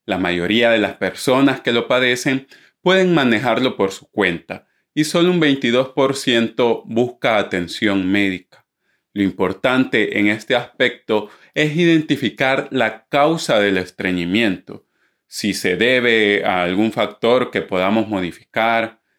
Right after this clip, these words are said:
necesitamos un tratamiento sencillo,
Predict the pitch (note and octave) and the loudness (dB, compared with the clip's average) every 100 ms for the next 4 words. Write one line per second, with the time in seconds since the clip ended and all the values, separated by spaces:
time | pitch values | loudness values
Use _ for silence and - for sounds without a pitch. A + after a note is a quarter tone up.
0 | _ G#2+ G2+ - F#2+ G2+ - A#2 A#2+ B2 | _ -6 -6 -8 -12 -10 -2 0 0 0
1 | A#2+ G#2+ A2 - F2+ G2 G#2+ G#2+ G#2+ G#2 | -4 -2 -2 -2 -2 0 0 -2 -6 -4
2 | F2 - D3 D3 A2 G#2 | -8 -2 -2 0 0 -2